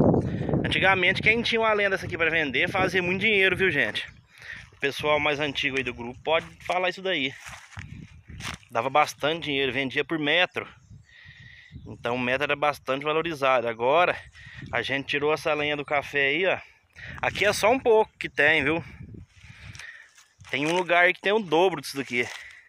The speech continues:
Então foi atrás um monte de gente pra buscar. Nem danos, eles querem isso daqui mais.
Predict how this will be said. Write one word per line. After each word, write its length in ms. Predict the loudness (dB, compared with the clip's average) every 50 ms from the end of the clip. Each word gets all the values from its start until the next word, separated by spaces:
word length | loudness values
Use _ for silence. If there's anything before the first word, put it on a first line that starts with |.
| -20 -20 _ _ _ _ -20 -18 -16 -16 -12 -12
Então 320 | -12 -6 -2 0 0 2 2
foi 180 | 2 2 4
atrás 340 | 4 4 4 4 2 4 2
um 80 | 2 0
monte 320 | 0 2 2 2 2 2
de 100 | 0 -2
gente 280 | 0 2 2 2 2 0
pra 80 | -4
buscar. 480 | -6 -6 -8 -4 0 2 2 2 2 -2 -8 -16 -18 -18 -16 -18 -18 -10 -4
Nem 300 | 0 0 2 2 2 2
danos, 580 | 4 4 6 8 8 6 6 4 0 -4 -8 -14 -16 -20 -20 _ -6
eles 180 | -4 -4 -2 0
querem 160 | 0 0 0
isso 120 | 0 -2
daqui 220 | -4 -4 -2 -2 -2
mais. 460 | 0 2 2 2 2 0 -2 -6